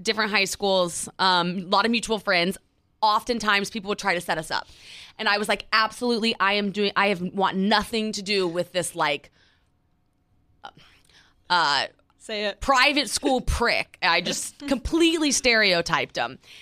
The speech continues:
Speaker 1: And he would, like, text me some, but, like, we could just never figure it out. All right, so then he goes to the University of San Diego for college. I s-, went to Oklahoma University, stayed in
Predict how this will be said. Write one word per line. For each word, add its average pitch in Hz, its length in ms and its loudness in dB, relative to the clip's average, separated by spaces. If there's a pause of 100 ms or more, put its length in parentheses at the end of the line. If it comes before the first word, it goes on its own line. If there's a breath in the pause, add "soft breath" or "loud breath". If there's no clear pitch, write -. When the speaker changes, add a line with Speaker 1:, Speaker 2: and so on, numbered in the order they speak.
(180 loud breath)
Speaker 1:
And 220 280 2
he 285 200 -2
would, 277 140 -4
like, 226 160 -2
text - 340 0
me 285 140 0
some, 262 340 2
but, 240 80 0
like, 226 140 2
we 233 180 -4
could 226 120 -4
just 247 160 -2
never 208 260 0
figure 165 320 -2
it 143 60 0
out. 92 200 2
All 185 60 2
right, 156 220 -2
so 226 120 -2
then 233 140 -2
he 269 240 -2
goes 302 260 2
to 285 100 -2
the 254 80 -2
University 214 480 0
of 190 40 -4
San 196 220 -2
Diego 180 500 0
for 170 140 -8
college. 170 520 0
I 170 200 2
s-, 180 180 -4
went 180 160 -4
to - 100 -4
Oklahoma 165 320 -4
University, 123 460 -10
stayed 156 240 -6
in 156 80 -10